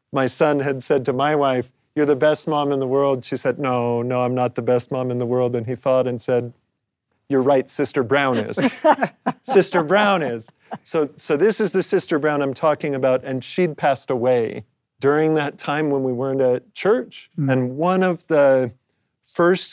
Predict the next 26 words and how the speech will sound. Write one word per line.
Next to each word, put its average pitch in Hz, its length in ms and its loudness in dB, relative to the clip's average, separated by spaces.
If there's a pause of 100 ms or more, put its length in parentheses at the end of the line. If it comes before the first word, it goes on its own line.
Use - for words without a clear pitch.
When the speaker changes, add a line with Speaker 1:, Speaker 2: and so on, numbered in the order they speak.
Speaker 1:
sacraments 160 600 0
back, 123 500 0 (460)
just - 320 -4
watching 151 920 0 (1080)
her 165 640 2 (200)
daughter, 151 560 2
who's 135 240 -6
about, 131 380 0 (520)
uh, 123 260 -2 (300)
twelve, 147 680 0
just 147 200 -6
put - 140 -8
her 143 140 2
hand 160 360 -4
on 147 140 -2
her 131 140 -6
dad's 131 380 0
back. 123 580 -2 (260)
Speaker 3:
Mm-hmm. 117 360 -4 (200)
Speaker 1:
Something 196 580 0
about 151 300 2
that 147 240 2
really 165 720 2
hit 147 280 -2
me, 127 200 0
Speaker 2:
Yeah. 90 180 -6